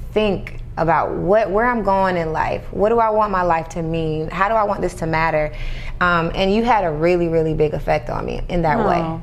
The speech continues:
Speaker 1: Yeah.
Speaker 2: Okay. I, I, I think it's most important when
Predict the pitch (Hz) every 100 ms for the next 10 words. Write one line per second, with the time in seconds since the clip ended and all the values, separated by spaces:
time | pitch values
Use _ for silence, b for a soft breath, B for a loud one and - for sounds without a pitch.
0 | - 190 180 165 - 190 208 185 165 B
1 | B - 220 214 - 220 233 - 233 226
2 | 247 240 202 202 202 196 - 180 - 202
3 | 196 - 170 175 B B - 185 175